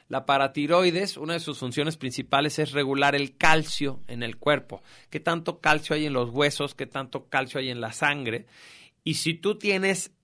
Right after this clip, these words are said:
la cantidad precisa de calcio en los huesos, tus huesos son más flexibles. Nosotros estamos acostumbrados a pensar en un hueso como un palo así duro, pero porque lo vemos muerto. En el cuerpo, en realidad, es como un bambú y gracias a eso no nos rompemos al bajar unas escaleras o al dar un salto, ¿no? Los huesos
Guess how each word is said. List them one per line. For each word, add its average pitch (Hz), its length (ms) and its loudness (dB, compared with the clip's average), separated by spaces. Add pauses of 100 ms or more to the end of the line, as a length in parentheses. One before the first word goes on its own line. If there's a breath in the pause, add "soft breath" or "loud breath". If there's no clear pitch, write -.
(140)
la 139 280 0
cantidad 143 680 0
precisa 165 680 0
de 120 140 -2
calcio 147 300 -2
en 156 40 -4
los 160 120 -2
huesos, 165 320 -4
tus 139 160 -10
huesos 151 340 -4
son 143 200 -6
más 135 240 -4
flexibles. 143 760 -8 (460 loud breath)
Nosotros 214 300 0
estamos 226 220 2
acostumbrados 170 460 -4
a 170 100 -4
pensar 147 220 -2
en 160 80 -2
un 165 100 -4
hueso 165 200 -2
como 151 180 -2
un 165 140 -6
palo 156 320 6
así 151 240 -2
duro, 156 340 0
pero 113 200 -4
porque 123 200 -6
lo 123 140 0
vemos 156 260 0
muerto. 160 600 0
En 117 180 -8
el 117 160 -4
cuerpo, 143 320 0
en 190 80 0
realidad, 139 500 0
es 165 140 0
como 165 240 -2
un 175 100 -4
bambú 143 560 4
y 139 120 0
gracias 165 360 2
a 156 60 2
eso 165 160 0
no 156 140 -2
nos 156 160 0
rompemos 147 540 2
al 123 100 0
bajar 117 300 6
unas 147 200 -2
escaleras 131 540 2
o 123 60 -2
al 123 100 0
dar 135 140 4
un 147 120 -2
salto, 170 420 2
¿no? 180 200 -6
Los 135 160 -6
huesos 156 340 -6